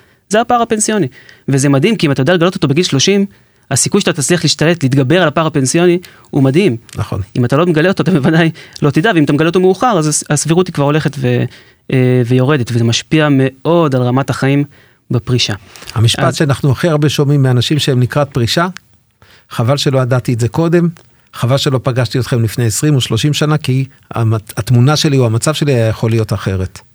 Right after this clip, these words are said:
Speaker 1: נכון. אז פה ה-, ההערכה העצמית שתיתנו לכם לנקודת הפתיחה שלכם, אם אתם יודעים את הדברים האלה,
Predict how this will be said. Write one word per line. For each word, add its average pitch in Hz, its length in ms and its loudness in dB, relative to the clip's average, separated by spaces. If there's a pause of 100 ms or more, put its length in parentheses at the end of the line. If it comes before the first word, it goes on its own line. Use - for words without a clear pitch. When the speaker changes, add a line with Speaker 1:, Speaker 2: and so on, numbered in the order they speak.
Speaker 1:
נכון. 123 280 -2 (100)
אז 143 100 -2
פה 196 440 2
ה-, 151 60 -2
ההערכה 123 680 -2
העצמית 170 300 0
שתיתנו 156 300 0
לכם 135 240 0
לנקודת 127 300 0
הפתיחה - 300 -2
שלכם, 180 280 0
אם 196 100 4
אתם 170 160 2
יודעים 147 200 2
את 143 60 0
הדברים 131 320 0
האלה, 160 140 2